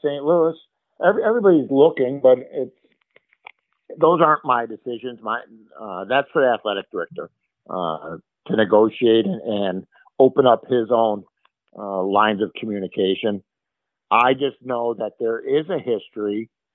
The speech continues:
of college hockey teams that were independent. It becomes a struggle, uh, only because of scheduling.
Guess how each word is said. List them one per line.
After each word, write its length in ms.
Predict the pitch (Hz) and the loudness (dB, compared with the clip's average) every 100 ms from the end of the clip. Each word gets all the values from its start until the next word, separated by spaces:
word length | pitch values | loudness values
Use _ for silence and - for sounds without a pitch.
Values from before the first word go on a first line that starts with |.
| _ - | _ -6
of 560 | 107 107 104 104 104 101 - | 0 4 4 2 0 -4 -2
college 320 | 123 113 117 | 2 2 2
hockey 400 | 123 107 104 110 - | 0 0 0 -8 -6
teams 380 | 123 113 113 104 | -6 -6 -8 -6
that 440 | 92 92 90 92 - _ _ _ | 0 4 6 4 2 _ _ _
were 180 | 104 110 | 0 2
independent. 800 | 139 131 131 - 113 104 104 110 | 2 -2 -2 -2 -2 0 -4 -4
It 140 | 123 101 | -6 -4
becomes 380 | 110 - 117 110 | -2 0 -2 -2
a 80 | - - | -8 -2
struggle, 560 | 135 113 110 107 104 _ _ _ _ - | 4 4 6 4 2 _ _ _ _ -10
uh, 200 | 107 101 120 | -4 -2 2
only 340 | 131 139 131 | 2 2 -2
because 560 | 113 104 117 113 113 104 _ - | -4 -4 0 0 -2 -4 _ -10
of 120 | 104 - - | -10 -10 0
scheduling. 520 | 107 90 90 76 69 | 2 2 -2 -6 -8